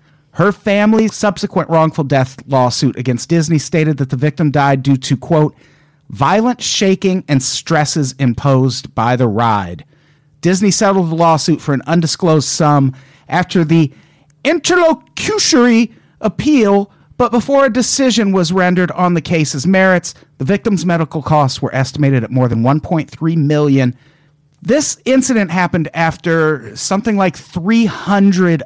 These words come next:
other riders were reported injured in a three-year period by this one same ride. And what's interesting is this is,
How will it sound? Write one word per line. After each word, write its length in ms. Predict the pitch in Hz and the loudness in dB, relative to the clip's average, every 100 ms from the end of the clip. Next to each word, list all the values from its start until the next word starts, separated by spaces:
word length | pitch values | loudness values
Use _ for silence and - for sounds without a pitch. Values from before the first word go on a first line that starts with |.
| - | -2
other 480 | 160 160 156 147 - _ _ _ - | 0 2 2 0 -4 _ _ _ -4
riders 540 | 151 147 139 127 117 | 0 2 2 0 -2
were 420 | 123 131 131 123 120 | 0 2 4 2 0
reported 580 | 127 131 170 147 131 123 | -2 -2 2 2 2 0
injured 480 | 139 131 113 113 98 | 0 2 2 -2 -4
in 100 | 135 | -2
a 60 | 123 | -2
three-year 480 | - 147 143 135 117 | 0 2 4 4 2
period 640 | - 143 120 113 101 98 _ _ _ _ _ | 0 2 2 0 -2 -8 _ _ _ _ _
by 240 | - 127 123 | -2 -2 0
this 360 | 131 131 - - | 0 -2 -4 -8
one 380 | 104 143 147 139 | -2 2 2 2
same 380 | - 143 127 | 0 2 2
ride. 420 | 120 107 92 90 - _ _ _ _ _ - | 2 0 -4 -10 -16 _ _ _ _ _ -2
And 480 | 170 175 170 170 156 | 0 2 2 2 2
what's 240 | 175 170 - | 0 -2 -2
interesting 880 | 233 262 202 160 143 - 160 151 151 _ _ _ _ | 0 2 2 2 0 0 0 0 -4 _ _ _ _
is 440 | 180 185 185 156 135 | 0 2 2 0 0
this 280 | 196 196 208 | 0 0 2
is, 640 | 202 190 175 - - | 2 2 0 -2 -4